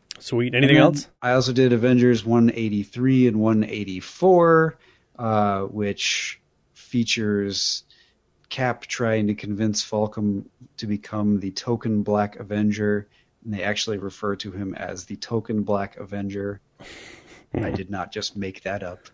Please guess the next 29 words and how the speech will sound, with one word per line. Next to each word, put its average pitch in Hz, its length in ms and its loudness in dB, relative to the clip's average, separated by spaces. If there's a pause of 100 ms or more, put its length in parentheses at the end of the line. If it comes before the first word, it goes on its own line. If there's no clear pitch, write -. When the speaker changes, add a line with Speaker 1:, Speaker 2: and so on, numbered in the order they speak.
(160)
Speaker 1:
That's 147 260 2
awful. 113 560 -4 (300)
Speaker 2:
Because 107 500 0
they 110 220 2
feel, 123 340 2
the 104 320 0
Henry 131 320 4
Gyrich 120 420 4
feels 117 380 2
like 107 220 -2
the 104 240 -2
Avengers 104 680 -2
need 101 540 -2
some 101 280 -2
sort 101 260 -4
of 98 320 -4 (120)
diversity, 95 880 -4 (220)
and, 92 380 -8
um, 87 400 -12 (680)
I 123 60 -8
don't 131 100 4
know 151 100 6
if 131 100 0
you 127 100 4
remember 120 460 6
X-Men 113 840 2 (500)
Annual 113 420 2
number 107 240 2
three, 127 600 0